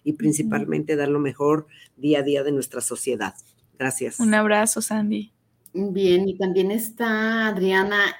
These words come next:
Speaker 3: M L Adriana, está Filomeno Gutiérrez, José Gil, que también dice, "Bonita mañana y felicitaciones a su invitada de superlujo".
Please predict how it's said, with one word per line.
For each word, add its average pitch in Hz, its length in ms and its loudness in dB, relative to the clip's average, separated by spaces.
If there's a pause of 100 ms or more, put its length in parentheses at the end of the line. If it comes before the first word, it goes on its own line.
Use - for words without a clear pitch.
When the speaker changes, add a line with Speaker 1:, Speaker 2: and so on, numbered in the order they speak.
Speaker 3:
M 226 320 4
L 202 160 2
Adriana, 196 500 0
está 208 240 -6
Filomeno 190 420 -2
Gutiérrez, 208 800 -2
José 180 420 -4
Gil, 214 640 0
que 190 120 -4
también 180 540 0
dice, 190 280 -4
"Bonita 196 320 0
mañana 180 300 4
y 185 60 -4
felicitaciones 165 760 -6
a 180 80 -4
su 180 120 -4
invitada 151 480 -4
de 160 120 -10
superlujo". 170 840 -6